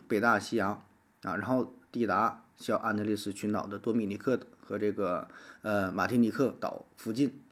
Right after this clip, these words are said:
啊，它是这么走的。那如果你看地图的话，你会发现哈，这个线路呢并不是最近的啊，相当于，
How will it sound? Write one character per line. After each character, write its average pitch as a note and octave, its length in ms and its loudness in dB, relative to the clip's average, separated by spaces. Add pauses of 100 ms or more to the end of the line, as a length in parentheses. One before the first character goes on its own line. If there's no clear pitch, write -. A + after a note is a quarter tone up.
(160)
啊， G#2 140 -2
它 G#2+ 100 -4
是 A#2 120 -2
这 B2 100 2
么 A2+ 100 2
走 G#2+ 220 -4
的。 - 60 -14 (500)
那 D#3+ 80 6
如 F#3 120 12
果 A#3+ 100 12
你 E3+ 80 12
看 G3 180 12
地 G3+ 100 8
图 B2+ 160 6
的 E3 80 12
话， D#3+ 160 10
你 A#2+ 60 6
会 C3 100 6
发 A#2+ 180 6
现 A2 200 2
哈， F#2+ 180 -2 (1160)
这 G#3+ 120 12
个 D3+ 100 12
线 C#3 200 10
路 B2 160 6
呢 F#2 220 0 (120)
并 D3+ 160 8
不 G#2 80 4
是 A#2+ 140 0
最 A#2+ 160 4
近 A2 200 2
的 - 180 -10 (340)
啊， - 220 -12
相 F3 180 2
当 F3+ 180 10
于， F3+ 300 10